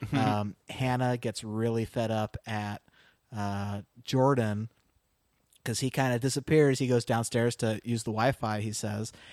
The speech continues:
Speaker 2: and he comes back with this mystery meal, which Hannah didn't order, which turns out to be some kind of new A threat about
Speaker 1: Mm-hmm.
Speaker 2: poor Jordy. Uh,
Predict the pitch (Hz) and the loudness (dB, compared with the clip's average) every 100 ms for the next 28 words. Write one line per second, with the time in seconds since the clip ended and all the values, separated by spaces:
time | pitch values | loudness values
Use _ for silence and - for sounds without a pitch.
0 | - _ - 117 113 117 - 120 - 170 | -20 _ -2 0 2 0 -2 -4 2 2
1 | 190 147 123 110 131 226 - 143 117 110 | 2 -2 -4 -4 0 0 0 0 0 0
2 | 107 117 156 _ _ 123 - 117 117 120 | 0 -2 -4 _ _ -12 -4 -2 0 -2
3 | 131 120 117 110 123 117 - 110 107 101 | -2 0 2 2 0 -2 -4 -4 -2 -4
4 | 104 104 101 107 104 101 101 104 - - | -4 -6 -4 -6 -4 -4 -4 -6 -8 -18
5 | - - 120 120 123 117 123 - 117 107 | -20 -6 2 4 4 2 0 0 0 0
6 | 117 _ - 107 98 104 98 101 - 143 | -2 _ -18 -10 -8 -6 -8 -10 0 0
7 | 151 196 214 147 135 - - - _ - | 2 2 4 2 0 -4 -20 -20 _ -6
8 | 127 123 120 120 | -2 2 2 0